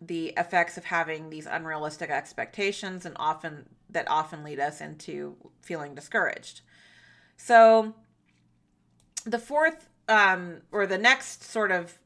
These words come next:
psychological factor, um, or category of them, if you will, is stress and cortisol, right? So stress,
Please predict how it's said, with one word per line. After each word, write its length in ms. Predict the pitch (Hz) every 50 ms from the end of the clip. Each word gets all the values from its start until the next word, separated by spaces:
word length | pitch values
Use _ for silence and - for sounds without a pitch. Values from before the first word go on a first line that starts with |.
| _ _ _
psychological 680 | - - 233 214 214 214 196 190 180 180 208 - 180
factor, 640 | 175 - 175 170 175 170 - 175 170 160 160 - -
um, 320 | - 175 165 156 156 170 - -
or 100 | 202 196
category 560 | - - - 196 180 175 175 170 165 165 160
of 100 | 165 160
them, 140 | 165 160 165
if 160 | 165 165 -
you 80 | 165
will, 180 | 151 165 156 151
is 160 | - - 170
stress 360 | - - - 220 214 214 -
and 80 | 196 185
cortisol, 440 | - 185 165 156 156 160 135 143 151
right? 320 | 160 156 156 165 - - - - - - - - - - _
So 320 | - - - 240 240 233 226
stress, 760 | 226 - - - 254 226 196 190 226 269 - - - - -